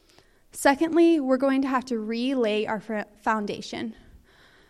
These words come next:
Um, like I said before, there's ways that I operate, things that I believe that just don't align to God's word. So day by day,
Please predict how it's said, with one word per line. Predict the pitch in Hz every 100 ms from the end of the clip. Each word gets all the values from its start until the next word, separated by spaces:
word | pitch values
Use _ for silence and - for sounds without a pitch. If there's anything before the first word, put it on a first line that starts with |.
| _ _
Um, | - 240 233
like | 247 277
I |
said | 294 294 247
before, | 226 247 247
there's | 233 233
ways | 226 233 254 247
that | 220
I | 214 262
operate, | 269 262 269 262 262 262 - -
things | - 277 262
that | 262
I | 240
believe | 214 220 214 226 240 - - - - -
that | 233
just | 233 254 -
don't | 220 247 262
align | 254 220 214 214
to | 196
God's | 196 196 190
word. | 185 160 202 202 _ _ _ _ - - _
So | - 262 240
day | 240 262
by | 285 285
day, | 240 214 214